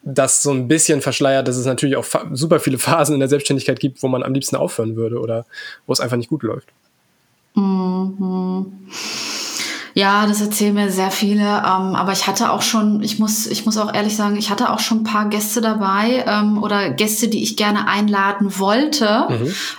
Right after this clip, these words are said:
Speaker 2: ähm, die mir dann aber sagten, so, „Du, ähm, ich weiß nicht so genau, ähm, vielleicht schadet das auch meiner,
Speaker 1: Mhm.
Speaker 2: auch meiner, ähm, auch meiner, äh,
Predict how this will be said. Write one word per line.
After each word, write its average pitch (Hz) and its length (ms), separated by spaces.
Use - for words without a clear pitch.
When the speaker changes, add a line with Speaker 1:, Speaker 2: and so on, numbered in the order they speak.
Speaker 2:
ähm, 208 500
die 208 120
mir 208 100
dann 208 160
aber 214 240
sagten, 208 400
so, 208 200
„Du, 208 380
ähm, 196 220
ich - 180
weiß 202 260
nicht 233 120
so 220 140
genau, 208 480
ähm, 208 180
vielleicht 208 580
schadet 254 600
das - 160
auch - 160
meiner, 196 460
Speaker 1:
Mhm. 180 40
Speaker 2:
auch - 160
meiner, 190 500
ähm, 196 200
auch - 240
meiner, 185 680
äh, 180 400